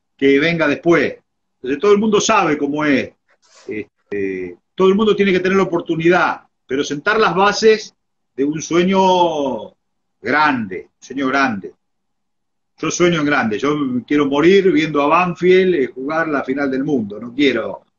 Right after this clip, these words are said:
un equipito de Morondanga, ni una institución de Morondanga. No, quiero que sea,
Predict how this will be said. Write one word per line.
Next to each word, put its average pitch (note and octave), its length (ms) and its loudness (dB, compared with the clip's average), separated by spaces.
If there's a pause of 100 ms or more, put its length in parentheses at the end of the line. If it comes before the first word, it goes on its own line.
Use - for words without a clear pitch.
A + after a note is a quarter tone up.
un A#2 140 -6
equipito A2+ 560 -2
de A2 80 -4
Morondanga, G#2+ 680 -6 (680)
ni A#2+ 140 -2
una C3 80 2
institución A#2+ 500 -4
de B2+ 60 0
Morondanga. G#2 580 -6
No, A2+ 380 -6
quiero D3 340 0
que A2+ 140 -6
sea, C#3+ 520 -2